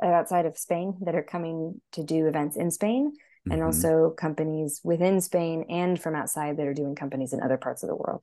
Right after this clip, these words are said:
Speaker 1: or doing events in other parts of the world.
Speaker 2: So what
Speaker 1: Hmm.
Speaker 2: properties are used most in Madrid? Are there a few
Speaker 1: Oof.
Speaker 2: that are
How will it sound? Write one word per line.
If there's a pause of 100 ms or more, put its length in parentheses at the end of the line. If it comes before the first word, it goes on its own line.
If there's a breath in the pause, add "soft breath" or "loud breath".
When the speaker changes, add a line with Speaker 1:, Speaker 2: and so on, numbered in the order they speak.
Speaker 1:
or
doing
events (120)
in
other
parts
of
the
world. (1200)
Speaker 2:
So
what
Speaker 1:
Hmm.
Speaker 2:
properties (200)
are
used
most
in
Madrid? (1200)
Are
there
a
few
Speaker 1:
Oof.
Speaker 2:
that
are